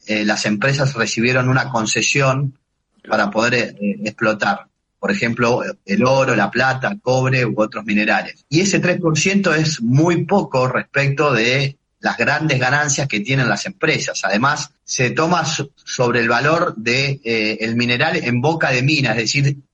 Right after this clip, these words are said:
antes de procesarse el mineral. Y al mismo tiempo, ese tres por ciento se hace en base a declaraciones juradas que hacen las propias empresas.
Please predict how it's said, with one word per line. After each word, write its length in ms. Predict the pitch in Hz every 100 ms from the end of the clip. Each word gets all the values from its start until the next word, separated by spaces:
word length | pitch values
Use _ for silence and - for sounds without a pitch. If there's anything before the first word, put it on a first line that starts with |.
| _ _ _ _
antes 300 | - 165 170 151
de 80 |
procesarse 760 | 135 110 - 117 170 147 117 -
el 80 | 92
mineral. 540 | 98 104 107 95 87 _
Y 60 | -
al 100 | 113
mismo 240 | 139 156 139
tiempo, 720 | 165 160 143 143 147 151 - _ _
ese 220 | - 135
tres 160 | 131 156
por 160 | 156 139
ciento 260 | 180 175
se 120 | 139
hace 320 | 156 160 127 127
en 100 | 127
base 260 | 165 -
a 40 | 143
declaraciones 580 | 117 123 123 - 180
juradas 460 | 156 139 147 185 170
que 80 | 165
hacen 240 | 160 147
las 160 | 123 -
propias 360 | 165 165 139 123
empresas. 800 | 110 135 170 - - - -